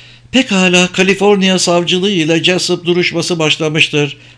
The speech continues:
Bay Haller, sanığın son talebine karşılık verecek misiniz yoksa süre istiyor musunuz?"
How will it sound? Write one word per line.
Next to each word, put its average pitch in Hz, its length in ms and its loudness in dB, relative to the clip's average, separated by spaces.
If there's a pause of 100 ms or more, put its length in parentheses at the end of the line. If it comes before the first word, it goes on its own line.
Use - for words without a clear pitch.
(120)
Bay 190 180 4
Haller, 160 440 2 (280)
sanığın 202 440 2
son 190 320 -2
talebine 180 500 0
karşılık 165 520 -2
verecek 175 420 0
misiniz 190 440 -2
yoksa 180 260 -2
süre 170 300 -2
istiyor 170 420 0
musunuz?" 117 580 -2